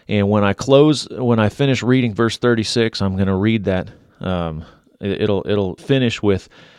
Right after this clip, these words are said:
uh, my closing statement on my podcast of "Arise from the Dust and Be Men." But you're not getting out that easy. I'm not done yet. Uh, I'll have some more to go after that. But just to give a little bit of context, this is a man who's literally laying on his deathbed.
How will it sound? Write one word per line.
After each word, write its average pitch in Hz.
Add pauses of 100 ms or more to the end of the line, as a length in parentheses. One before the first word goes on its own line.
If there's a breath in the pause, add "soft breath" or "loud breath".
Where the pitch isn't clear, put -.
(180 loud breath)
uh, 85
my 87
closing 110
statement 101
on 90
my 85
podcast 101
of 87
"Arise 92
from 87
the 85
Dust 90
and 85
Be 85
Men." 90
But 87
you're 90
not 87
getting 104
out 110
that 110
easy. 90
I'm 85
not 95
done 95
yet. 82 (600 soft breath)
Uh, 80
I'll 87
have 87
some 104
more 98
to 95
go 92
after 87
that. 85
But -
just -
to -
give 127
a -
little 131
bit 117
of 117
context, 120
this 107
is 107
a 104
man 120
who's 104
literally 135
laying 113
on 101
his 95
deathbed. 85